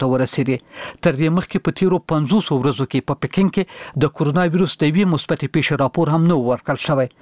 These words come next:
د سې شنبې د ورځې د خپرو شویو شمیرو له مخې په نړۍ کې تر اته میلیونه او سل زرو ډیر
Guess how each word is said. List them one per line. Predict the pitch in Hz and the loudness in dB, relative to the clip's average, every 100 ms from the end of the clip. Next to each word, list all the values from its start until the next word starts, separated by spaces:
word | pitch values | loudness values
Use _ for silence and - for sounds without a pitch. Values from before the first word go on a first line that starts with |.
| - - - - | -20 -18 -4 -2
د | 220 | 0
سې | 208 - | 0 0
شنبې | 175 180 170 | 0 2 2
د | 165 | 2
ورځې | 175 202 160 | 2 0 -2
د | - | -2
خپرو | 156 143 - | -2 0 2
شویو | 208 156 - | 2 2 0
شمیرو | 151 156 151 | 2 2 2
له | 143 | 2
مخې | - 190 - - - | 0 -4 -6 -20 -2
په | 160 147 | 0 2
نړۍ | 170 185 | 2 0
کې | 185 170 | -2 -2
تر | 160 147 | -2 -2
اته | - 190 | 0 2
میلیونه | 165 165 170 160 | 2 2 2 0
او | 135 | 0
سل | - 175 135 | -2 0 0
زرو | 123 117 - - - - 139 | 0 -2 -8 -20 -12 -4 2
ډیر | 214 | 2